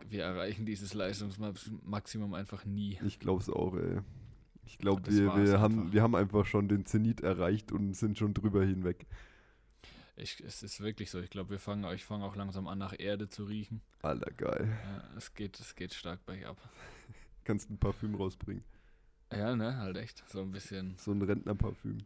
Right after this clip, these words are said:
Speaker 1: Das ist richtig geil, Alter.
Speaker 2: Alter,
Speaker 1: Richtig, richtig,
Speaker 2: richtig, richtig geil.
Speaker 1: richtig geil, ey.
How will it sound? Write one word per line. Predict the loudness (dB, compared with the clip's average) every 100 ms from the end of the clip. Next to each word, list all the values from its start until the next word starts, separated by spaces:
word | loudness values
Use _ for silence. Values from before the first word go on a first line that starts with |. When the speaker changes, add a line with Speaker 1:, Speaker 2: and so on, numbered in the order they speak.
| -14 _ _ _ _ _ _ _ _ _
Speaker 1:
Das | -12 -12
ist | -10
richtig | -12 -12 -8
geil, | -4 -2
Alter. | -2 -2 0
Speaker 2:
Alter, | 0 0
Speaker 1:
Richtig, | 0 0 -2 -2
richtig, | -2
Speaker 2:
richtig, | -4 -10 -18 -12 -10
richtig | -10 -12 -16 -4
geil. | -2 -2 -2 -4 -6 -16 -20 -20 -14
Speaker 1:
richtig | -12 -12 -14 -18 -18
geil, | -16 -14 -14
ey. | -16